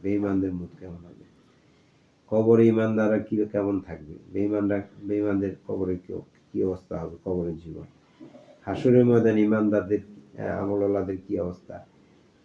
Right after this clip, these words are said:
হ্যাঁ, বেঈমান, বেআমলদের কি অবস্থা, পুলসিরাত,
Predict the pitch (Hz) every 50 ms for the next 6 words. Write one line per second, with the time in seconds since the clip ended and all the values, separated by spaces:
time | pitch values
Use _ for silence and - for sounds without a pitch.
0 | _ _ - - 113 120 120 113 101 104 110 110 110 110 110 110 104 104 95 92
1 | - - - 98 104 104 104 107 104 104 104 98 95 98 95 - - 101 92 87
2 | 87 85 - _ - - 85 - - - - 120 117 113 - 127 127 120 110 90